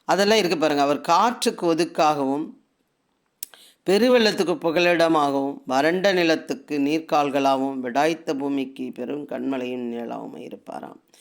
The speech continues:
நீர் கொடுக்கிறார், நல்ல காற்று கொடுக்கிறார்,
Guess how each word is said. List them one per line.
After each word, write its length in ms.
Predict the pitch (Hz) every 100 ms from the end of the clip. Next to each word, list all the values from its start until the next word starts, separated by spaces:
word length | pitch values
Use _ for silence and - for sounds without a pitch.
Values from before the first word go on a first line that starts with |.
| - - - - _ _
நீர் 520 | 127 156 190 240 254
கொடுக்கிறார், 800 | 233 208 214 196 185 180 180 190
நல்ல 380 | 190 175 185 185
காற்று 480 | - 185 208 - 220
கொடுக்கிறார், 840 | 190 165 160 165 151 156 185 202